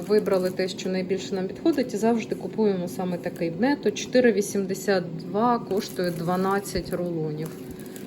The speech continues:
Ось так це виглядає. Не знаю, які ще подробиці вам було б цікаво дізнатись. Ну,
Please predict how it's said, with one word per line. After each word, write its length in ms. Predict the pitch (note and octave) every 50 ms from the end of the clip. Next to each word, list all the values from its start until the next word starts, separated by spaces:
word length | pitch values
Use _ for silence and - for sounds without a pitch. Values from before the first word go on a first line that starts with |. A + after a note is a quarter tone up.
| - - - - - - -
Ось 80 | - -
так 380 | - - - - - - -
це 80 | - E3
виглядає. 680 | D3+ E3 E3 F#3 F3+ E3+ E3 F3+ G3+ C4+ E4 F4 D#4+ C#4+ C4+ - - - - - - - - - -
Не 400 | - - - - - F3+ - - F3
знаю, 160 | E3 D#3+ E3 F3
які 320 | F#3 - - G3+ G3 F#3
ще 220 | - - G3+ F#3
подробиці 800 | F3 - F#3 F3+ F3 F3+ F#3 F3 E3+ F3 F3 - - - F3+ F3 - - - - - - - - - - - F#3 F3 E3+
вам 140 | E3+ F3 F3 E3+ E3+ E3+
було 180 | E3+ E3+ E3+
б 40 | E3+ - - - -
цікаво 440 | - - - F#3+ F3+ F3+ F3 F3
дізнатись. 720 | E3+ D#3+ F3 F3 - G#3 A#3+ C#4+ D#4+ D#4 - - A3+ - - -
Ну, 120 | B3+ A#3+